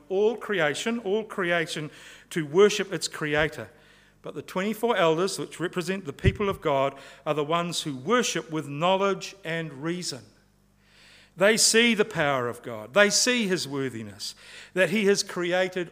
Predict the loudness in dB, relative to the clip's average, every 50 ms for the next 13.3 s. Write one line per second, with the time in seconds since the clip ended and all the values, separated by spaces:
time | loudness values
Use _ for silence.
0 | -8 -8 -4 -4 -4 -4 -6 -8 -10 -10 -8 -8 -8 -10 -12 -16 -20 -16 -16 -16
1 | -10 -8 -8 -4 -4 -4 -4 -4 -8 -10 -8 -8 -6 -2 0 0 0 0 -2 -10
2 | -10 -10 -8 -4 -2 0 0 2 2 0 0 -2 -6 -8 2 4 4 4 4 -4
3 | -6 -8 -10 -10 -6 -2 0 0 0 -2 -6 -10 -12 -14 -20 -12 -8 -4 -4 -4
4 | -4 -6 -10 -18 -20 -14 -10 -8 -6 -6 -4 -2 0 0 0 0 -2 -4 -4 -6
5 | -4 -4 -6 -6 -6 -10 -10 -8 -8 -8 -8 -8 -8 -10 -10 -12 -10 -8 -8 -8
6 | -6 -8 -10 -8 -8 -8 -6 -6 -6 -6 -6 -6 -6 -6 -6 -4 -4 -4 -4 -4
7 | -6 -8 -12 -20 -20 -20 -20 -16 _ -12 -10 -10 -8 -6 -4 -4 -4 -4 -4 -2
8 | -4 -4 -4 -4 -4 -2 0 0 0 0 -2 -6 -16 -12 -8 -4 -2 -2 -2 -4
9 | -6 -8 -10 -10 -10 -12 -14 -18 _ _ _ _ _ _ _ _ _ _ _ _
10 | _ _ _ _ _ _ -14 -14 -10 -8 -4 -4 -4 -4 -4 -6 -8 -8 -10 -8
11 | -8 -8 -8 -6 -8 -8 -10 -12 -18 -20 -20 _ -6 -2 0 0 0 0 -2 -4
12 | -6 -8 -10 -10 -8 -8 -8 -8 -8 -8 -12 -12 -16 -16 _ -12 -12 -12 -12 -14
13 | -16 -16 -20 -20 -20